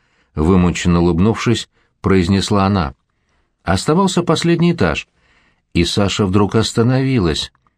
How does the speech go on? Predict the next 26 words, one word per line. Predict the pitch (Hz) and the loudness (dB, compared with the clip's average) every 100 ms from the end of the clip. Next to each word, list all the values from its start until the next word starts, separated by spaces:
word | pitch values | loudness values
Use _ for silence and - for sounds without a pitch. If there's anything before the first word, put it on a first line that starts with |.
| _ | _
прислушиваясь | 78 78 - 95 - 90 82 | -2 0 0 0 2 0 0
к | - | -4
стуку | - 95 85 95 | -2 -2 0 0
собственного | 98 87 - 98 | 0 -2 0 0
сердца. | 104 135 85 - 65 - _ _ _ _ _ _ | 0 -2 -2 -4 -8 -10 _ _ _ _ _ _
Совершенно | - 73 76 - 85 90 | -4 0 0 0 0 0
случайно | - 92 87 123 127 90 73 _ _ _ _ _ - | 0 -2 0 0 0 0 -4 _ _ _ _ _ -2
она | 107 160 | 0 2
заметила | 143 143 156 - 131 | 0 0 0 0 0
на | 113 | 0
полу | 101 123 151 | 0 0 2
надпись | 110 82 - 85 - - _ _ - | 0 -2 -2 -4 -4 -12 _ _ -8
"Белые | 65 82 107 107 | -2 0 2 2
ровные | 98 104 101 104 | 2 0 0 0
буквы", | 98 160 - 76 65 _ _ _ _ - | 0 -2 0 -2 -4 _ _ _ _ -4
как | 92 - | -2 0
если | 110 107 110 | 0 0 0
бы | 107 110 | 0 2
их | 107 - | 0 2
выводили | 104 107 101 107 | 2 2 0 0
по | 101 107 | 0 -2
трафарету. | 110 107 127 107 76 73 67 _ _ _ _ - | -2 0 0 0 -2 -4 -8 _ _ _ _ -6
"Не | 71 73 | -2 -2
бойся, | 71 87 117 - 69 64 _ _ _ _ _ - | 0 0 0 -2 -4 -6 _ _ _ _ _ -2
ты | 135 | -2
сильная". | 123 175 190 110 73 | 0 0 0 0 -4